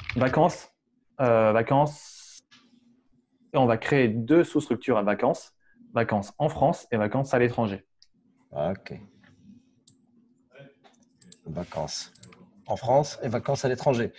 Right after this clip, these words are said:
Speaker 1: Voilà.
Speaker 2: Ça veut dire là, tu m'obliges à refaire ici pour faire un nouveau truc. Bah non, on va faire contrôle C, on vient ici, on fait contrôle V. Ok, on va
Speaker 1: Ouais.
Speaker 2: appeler cette branche-là vacances en France. Ok.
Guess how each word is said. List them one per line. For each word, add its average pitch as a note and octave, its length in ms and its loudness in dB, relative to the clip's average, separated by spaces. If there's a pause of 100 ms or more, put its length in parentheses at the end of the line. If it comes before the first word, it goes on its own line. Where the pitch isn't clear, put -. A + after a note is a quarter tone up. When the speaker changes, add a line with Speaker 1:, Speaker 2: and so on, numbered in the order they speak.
(160)
Speaker 1:
Voilà. A2 280 2
Speaker 2:
Ça - 80 -8
veut G#2+ 100 -14
dire A2+ 200 -4
là, B2+ 120 4
tu A#2+ 140 -4
m'obliges A#2+ 460 2
à G#2+ 80 -2
refaire G#2 400 -2
ici C#3 600 -2 (960)
pour C#3+ 360 2
faire C#3 220 2
un C3+ 60 4
nouveau C3+ 220 2
truc. - 260 -6
Bah G#2+ 120 0
non, G2 160 -2 (180)
on A#2 100 2
va G#2+ 140 0
faire - 300 -6
contrôle D3+ 420 -4
C, - 320 -4 (240)
on A#2+ 100 -4
vient G#2 240 -2
ici, G#2 320 -2
on A#2+ 100 0
fait F#2+ 180 -6
contrôle G2+ 420 -6
V. - 180 -16 (480)
Ok, - 220 -6 (160)
on G#2+ 100 -2
va F#2 140 -2
Speaker 1:
Ouais. - 100 -4
Speaker 2:
appeler G#2 440 -6 (100)
cette - 240 -8
branche-là F#2 480 -4 (400)
vacances F2+ 400 -6 (380)
en A#2 60 -4
France. - 460 -2 (1200)
Ok. - 220 -8